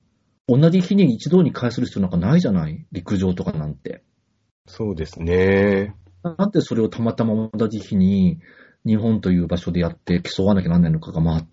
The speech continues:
Speaker 1: くわかんないんですよね。
Speaker 2: あ、でもね、リモートで各地でなんかそれぞれや-、やるみたいなのもあるみたいですよ。
Speaker 1: うん。それの上でさ、本当に平均を取って一番いい数字で、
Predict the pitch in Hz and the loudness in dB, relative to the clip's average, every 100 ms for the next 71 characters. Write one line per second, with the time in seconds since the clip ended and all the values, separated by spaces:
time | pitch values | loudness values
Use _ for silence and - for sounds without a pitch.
0 | 101 156 147 175 113 82 - 76 76 80 | -4 -2 2 4 4 0 -4 -6 -6 -6
1 | - 123 135 123 101 98 92 110 139 170 | -6 -2 2 4 6 4 4 4 6 4
2 | 165 123 98 90 - 160 - - 117 92 | 4 2 2 0 -2 -4 -4 -6 -2 2
3 | 92 87 - _ 98 92 - 82 78 - | 4 2 -2 _ -6 -6 -4 -6 -6 -10
4 | - 110 120 98 87 80 82 - _ _ | -2 0 2 2 2 -2 -6 -8 _ _
5 | - 90 92 92 82 78 78 82 - _ | -8 -4 -2 -2 -4 -8 -8 -14 -20 _
6 | - 87 87 87 117 101 80 82 78 78 | -10 -6 -4 -2 -2 -2 -4 -6 -8 -10
7 | - 80 117 - - _ 110 110 139 - | -10 -6 -4 -4 -8 _ 0 0 0 -4
8 | _ _ - 214 233 233 233 226 - 226 | _ _ 0 2 2 2 2 0 2 4
9 | 196 123 - _ - 156 165 180 175 180 | 4 2 -4 _ -4 -2 4 4 6 4
10 | 180 180 180 180 180 180 110 - 123 135 | 6 6 6 6 0 -2 -4 -2 -2 -2
11 | 127 - 104 95 92 98 95 | -2 -4 -4 -2 0 2 2